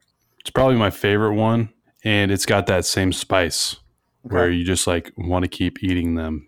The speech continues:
Speaker 1: because it's just enough to keep you coming back for more.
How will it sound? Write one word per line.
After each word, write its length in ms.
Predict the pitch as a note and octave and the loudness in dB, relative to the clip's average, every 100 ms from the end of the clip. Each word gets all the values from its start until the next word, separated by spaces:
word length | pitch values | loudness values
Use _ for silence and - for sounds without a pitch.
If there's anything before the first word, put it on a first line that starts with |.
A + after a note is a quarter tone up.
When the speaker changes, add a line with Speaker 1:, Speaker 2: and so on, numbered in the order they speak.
| - | -12
Speaker 1:
because 340 | F2+ E2+ D#2+ | -6 -6 -6
it's 360 | E2 - - - _ _ _ _ _ _ _ _ | -8 -8 -10 -12 _ _ _ _ _ _ _ _
just 260 | - B2 - | -2 0 2
enough 500 | G#2+ G2 D#2+ - - _ _ _ _ _ - | 2 2 0 -6 -20 _ _ _ _ _ -20
to 60 | - | -14
keep 200 | - F#2 | -8 -8
you 60 | F#2 | -4
coming 280 | F#2+ F2+ E2+ | -4 -2 -2
back 220 | E2 - | -4 -8
for 160 | - | -12
more. 320 | E2 D#2+ D2+ | -10 -10 -12